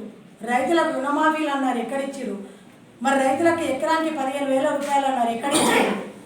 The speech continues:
చెప్పాల్సినటువంటి అవసరం ఉంది. ఈరోజు స్టూడెంట్స్కి, మహిళలకి ఓ స్కూటీ ఇస్తా అన్నారు, ఎక్కడిచ్చిరో మీరు చెప్పాల్సినటువంటి అవసరం ఉంది. ప్రతి కుటుంబంలో అమ్మాయిలకు పెళ్ళిళ్ళు అయితే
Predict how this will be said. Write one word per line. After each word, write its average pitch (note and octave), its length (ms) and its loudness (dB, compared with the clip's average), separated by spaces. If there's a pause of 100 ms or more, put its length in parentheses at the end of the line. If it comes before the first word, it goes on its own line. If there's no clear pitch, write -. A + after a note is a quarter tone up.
(160)
చెప్పాల్సినటువంటి C#4 760 0
అవసరం A#3+ 340 -2
ఉంది. F#3 160 -6 (400)
ఈరోజు E4 380 8 (1400)
స్టూడెంట్స్కి, E4+ 600 6 (300)
మహిళలకి D#4+ 500 6 (120)
ఓ C4 140 2
స్కూటీ F4 420 4
ఇస్తా D4+ 260 4
అన్నారు, A#3 260 2 (400)
ఎక్కడిచ్చిరో D4 560 -2
మీరు A#3+ 180 -4
చెప్పాల్సినటువంటి B3 720 -4
అవసరం A3+ 320 -4
ఉంది. F3+ 120 -6 (1500)
ప్రతి D#4 200 0 (100)
కుటుంబంలో E4+ 540 8 (1700)
అమ్మాయిలకు E4 500 6
పెళ్ళిళ్ళు D#4 340 2
అయితే D#4+ 240 4